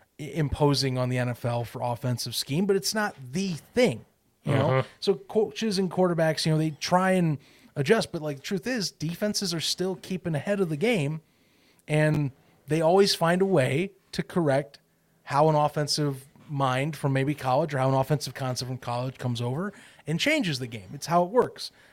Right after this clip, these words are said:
Speaker 1: That's why you have the best of the best go to the N F L 'cause it's
Speaker 2: Uh-huh.
Speaker 1: the top league. It's the top place to play, and it has the top athletes, no questions asked. So,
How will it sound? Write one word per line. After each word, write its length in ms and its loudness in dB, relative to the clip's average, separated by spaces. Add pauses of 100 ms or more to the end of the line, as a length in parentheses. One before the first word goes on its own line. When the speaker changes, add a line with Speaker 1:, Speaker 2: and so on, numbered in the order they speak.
Speaker 1:
That's 160 -4
why 100 6
you 80 4
have 160 6
the 80 -4
best 300 2
of 20 0
the 60 -4
best 280 0
go 120 -2
to 80 0
the 120 2
N 100 0
F 180 -4
L 120 -12 (360)
'cause 160 -2
it's 80 2
Speaker 2:
Uh-huh. 80 2
Speaker 1:
the 80 2
top 240 4
league. 200 -2
It's 140 -12
the 60 -10
top 180 -2
place 220 0
to 80 -10
play, 340 4 (340)
and 460 2
it 140 0
has 280 2
the 60 0
top 300 -2
athletes, 720 -4 (840)
no 500 4
questions 460 0
asked. 480 -6
So, 380 0